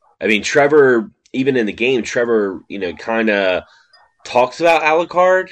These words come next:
'cause he talks about, you know, you know, "I defeat, I was the first Belmont who killed Dracula without the help of, you know, some friends." And he talks about Cypher and Grant Dynasty, who has never been on the show.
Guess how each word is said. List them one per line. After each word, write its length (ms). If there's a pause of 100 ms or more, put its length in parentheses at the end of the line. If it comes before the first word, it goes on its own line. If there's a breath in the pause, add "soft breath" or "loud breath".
'cause 160
he 80
talks 280
about, 280
you 100
know, 320
you 80
know, 140
"I 80
defeat, 360
I 100
was 160
the 100
first 320
Belmont 380
who 120
killed 340
Dracula 640
without 280
the 60
help 340
of, 220 (340 loud breath)
you 120
know, 140
some 220
friends." 460
And 60
he 40
talks 240
about 180
Cypher 720
and 340
Grant 300
Dynasty, 600
who 120
has 160
never 260
been 280
on 180
the 80
show. 480